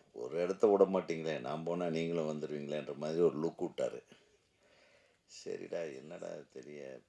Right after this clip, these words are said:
வம்பா இருக்கு அப்படின்னு பார்த்தா, திடீர்னு சி வி குமார். "யோ, நீ எங்க, எங்க இப்போ?" "இவன், இல்லைண்ணே, இதுக்கு." "சரி, இப்போ, இப்போ டைரக்ட் பண்ணிட்டு இருக்கீங்களாண்ணே?"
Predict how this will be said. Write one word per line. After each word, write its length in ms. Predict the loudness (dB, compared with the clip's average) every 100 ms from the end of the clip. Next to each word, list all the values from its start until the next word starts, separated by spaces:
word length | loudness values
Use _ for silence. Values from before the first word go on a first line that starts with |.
| -16
வம்பா 280 | -14 0 2
இருக்கு 220 | 2 -4
அப்படின்னு 220 | -12 -6
பார்த்தா, 100 | -4
திடீர்னு 360 | -2 -2 0 0
சி 220 | 2 2
வி 180 | 2 0
குமார். 340 | 2 2 2 0 -14 -20 _ -20 -20 -12 0
"யோ, 120 | 2
நீ 280 | 2 -2 -2
எங்க, 280 | 0 2 2
எங்க 300 | 0 0 -2
இப்போ?" 420 | -2 -4 -4 -6 -12 -20 _ -20 -20 _ _ _
"இவன், 380 | -4 -2 -2 -4 4
இல்லைண்ணே, 300 | 4 6 2
இதுக்கு." 340 | 0 -4 -12 -16
"சரி, 340 | -12 -6 -6 -6 -16 _ -20 -20
இப்போ, 140 | -2
இப்போ 140 | 2 4
டைரக்ட் 580 | 2 6 10 10 8 8
பண்ணிட்டு 360 | 6 8 4
இருக்கீங்களாண்ணே?" 580 | 2 2 2 0 -2 -8